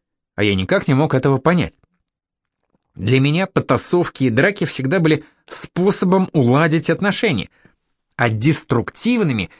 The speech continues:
они становились только в том случае, если у сторон отсутствовали сдерживающие начала или если после схватки никто не пытался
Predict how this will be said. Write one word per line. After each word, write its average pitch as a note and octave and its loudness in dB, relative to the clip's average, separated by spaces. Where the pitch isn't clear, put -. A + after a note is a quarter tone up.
они C3 0
становились B2+ -2
только A2+ 0
в - -8
том G#3+ 0
случае, C#3+ -2
если A#2+ -2
у D3 0
сторон D3 0
отсутствовали B2+ -2
сдерживающие G2+ 0
начала E3+ 0
или E3 2
если E3 0
после A#2+ -2
схватки - -2
никто C#3 -2
не D#3+ 2
пытался A#2+ -2